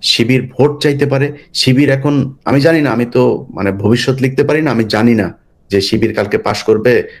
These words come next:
নাকি আবিদ পাশ করবে, আমি জানি না। যাদেরকে আপনারা, যাকে ভোট দেবেন সে পাশ করবে। কিন্তু যদি নাকি এই গেল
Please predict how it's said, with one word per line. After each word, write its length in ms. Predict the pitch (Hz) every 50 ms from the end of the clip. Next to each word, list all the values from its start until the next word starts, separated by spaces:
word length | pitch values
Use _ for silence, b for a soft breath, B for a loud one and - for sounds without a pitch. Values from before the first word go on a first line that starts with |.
| B B -
নাকি 200 | 90 92 - 92
আবিদ 260 | 92 98 107 107 104 -
পাশ 160 | - 110 113 -
করবে, 140 | 139 143
আমি 120 | 151 156 147
জানি 180 | 160 165 156
না। 120 | 147 127 127
যাদেরকে 420 | 123 - 120 - 151 160 156 156
আপনারা, 300 | 147 143 139 135 135 127 -
যাকে 240 | - 120 117 - 127
ভোট 240 | 117 123 123 117 -
দেবেন 200 | 127 117 117 117
সে 120 | - 117
পাশ 240 | 110 - 104 104 -
করবে। 300 | - 98 87 - 82 - _ _ _ _ _ _ _ - _ _ _ B B B B B _ _ _ _ _ _ _ _ _ _ _ - _ _ -
কিন্তু 520 | - 120 117 120 139 139 135 123 - - - _ _ _ _ _ _ _ _ -
যদি 220 | - 110 110 123
নাকি 260 | 120 127 123 123 139 -
এই 360 | - 131 131 143 147 160 160
গেল 280 | 127 131 127 127 135